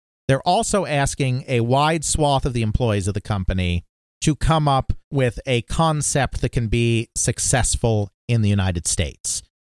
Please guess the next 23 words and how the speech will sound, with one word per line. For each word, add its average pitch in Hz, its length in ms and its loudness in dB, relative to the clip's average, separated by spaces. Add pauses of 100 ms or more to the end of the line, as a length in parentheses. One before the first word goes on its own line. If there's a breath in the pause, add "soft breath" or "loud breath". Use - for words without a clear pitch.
(240)
And 131 140 2
then 151 100 4
on 143 160 0
top 262 320 0
of 151 120 -2
that, 120 260 0
they're 127 120 0
hoping 160 360 0
that 127 120 0
out 127 180 2
of 107 100 0
all 120 160 2
of 101 100 -2
this, 110 220 0
they 120 100 2
will 110 140 2
also 107 300 2
end 101 120 2
up 104 120 0
with 101 100 -2
a 98 40 2
mascot 92 640 0
character. - 460 -8